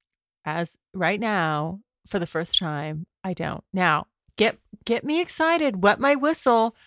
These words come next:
let me have a good first experience, and I'll bet you dollars to donuts, I would go down on a woman maybe in my second go round. I might consider it.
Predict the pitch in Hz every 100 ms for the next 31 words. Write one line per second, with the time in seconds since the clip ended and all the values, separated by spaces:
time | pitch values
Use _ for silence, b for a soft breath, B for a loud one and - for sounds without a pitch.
0 | b 196 220 269 277 254 214 240 233 -
1 | 214 240 - 285 - 269 294 262 185 196
2 | - - 220 247 285 - 240 269 - -
3 | 151 117 87 - _ _ _ _ _ _
4 | _ _ _ _ 175 156 180 - 240 185
5 | 151 151 156 - - 190 170 165 170 165
6 | 165 165 156 156 - 170 156 147 147 151
7 | - - 160 160 175 165 151 - 160 151
8 | 156 147 139 _ _ _ _ _ _ _
9 | _ _ _ _ _ _ _ _ _ _
10 | _ _ _ _ _ 143 185 151 139 95
11 | - - - _ _ _ - 170 165 165
12 | 156 151 180 - _ _ _ _ _ _
13 | _ _ 196 175 - 147 135 113 -